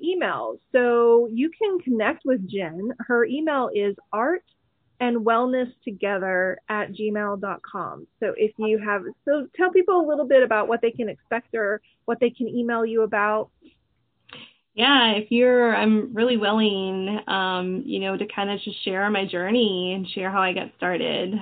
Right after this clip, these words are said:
Speaker 2: Um, if you're wanting to, you know, start something in your community,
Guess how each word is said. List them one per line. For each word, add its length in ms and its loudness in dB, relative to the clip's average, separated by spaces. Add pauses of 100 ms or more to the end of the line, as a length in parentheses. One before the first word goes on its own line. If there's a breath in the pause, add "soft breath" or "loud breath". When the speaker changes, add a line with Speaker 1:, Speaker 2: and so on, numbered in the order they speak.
(140)
Speaker 2:
Um, 280 -2
if 120 -10
you're 220 -4
wanting 560 -4
to, 500 -2 (460 soft breath)
you 100 -4
know, 260 -4
start 220 -2
something 220 -6
in 140 0
your 120 2
community, 920 2